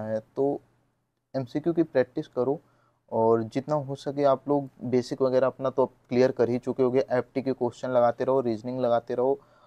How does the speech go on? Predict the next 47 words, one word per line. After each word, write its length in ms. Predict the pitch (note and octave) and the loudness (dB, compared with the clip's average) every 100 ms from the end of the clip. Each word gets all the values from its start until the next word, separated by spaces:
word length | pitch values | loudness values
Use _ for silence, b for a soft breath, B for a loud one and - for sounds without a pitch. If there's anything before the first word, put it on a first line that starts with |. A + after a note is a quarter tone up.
| b | b
और 320 | A2+ A2+ A#2 - | 2 4 4 0
इंग्लिश 420 | B2 B2 B2+ B2 | -8 -2 -2 -2
में 80 | B2+ | -2
आपके 260 | A#2+ - B2 | -2 -4 -6
जितने 300 | A#2 - B2 | -4 -2 -2
भी 100 | B2+ | -4
सिनोनिम, 540 | - A2 A2+ B2 A#2+ | -6 -6 -4 -4 -2
एंटोनिम्स 560 | A2+ A2+ A#2+ A#2+ - _ | -4 -6 -6 -6 -8 _
जो 120 | A#2+ A2 | -2 -2
भी 120 | A#2+ | -2
थे 180 | - B2 | -4 -4
आपके, 340 | A2+ - - | -4 -4 -4
वो 140 | B2+ A#2 | -2 -2
सारी 280 | - A2+ A#2 | -2 -2 -2
चीज़ें 280 | - A2 A#2 | -6 0 0
आप 120 | - - | 0 -2
कंप्लीट 420 | A2 - A2+ A#2+ - | -4 -2 -2 -2 2
करो। 300 | B2 C3 - _ _ _ _ _ A#2 | 2 2 -2 _ _ _ _ _ -4
इंडिया 300 | A#2 A#2+ A2+ | 0 2 2
बिक्स 300 | A2+ A2 - | 0 -6 -6
से 80 | A#2+ | -4
पढ़ो 300 | - A#2 A#2+ | 2 2 2
सारी 280 | - A2+ A#2 | -4 -4 -4
चीज़ें। 300 | - A#2 B2+ | -6 0 0
एग्जाम 640 | B2 A2+ G#2+ A2 A2+ A#2+ | 0 -4 -2 0 0 0
बेड़ा 260 | A#2+ A#2+ A#2+ | -2 2 2
जो 160 | A#2 A#2 | 0 -6
साइट 320 | - A2 A2+ | -4 -4 -4
था, 140 | - | -6
मैंने 240 | A#2+ A#2 A#2 | -4 -4 -2
बताया 340 | A2 - A2+ | -4 -2 -2
था 100 | - | -2
एग्जाम 360 | A2 G#2+ A2+ A2+ | -4 -2 -2 -2
बेड़ा 180 | A2 A2 | -4 -4
के 100 | A2+ | -2
बारे 240 | A2+ A2 | -2 -4
में, 160 | A#2 A#2 | -6 -8
तो 120 | A#2 | -6
वहाँ 220 | A2 A2 A#2 | -6 -6 -8
से 120 | A#2 | -8
भी 100 | A2+ | -8
कुछ 180 | A#2 - | -8 -8
कुछ 140 | A2+ | -6
देखते 340 | G#2+ G#2 - A#2 | -4 -4 -2 0
रहो 120 | A#2 | 2
एमसीक्यू 440 | A2+ - A2+ A#2+ | 0 -6 -6 -2
वगैरह। 380 | A#2 A2+ A#2 B2 | 0 0 0 -2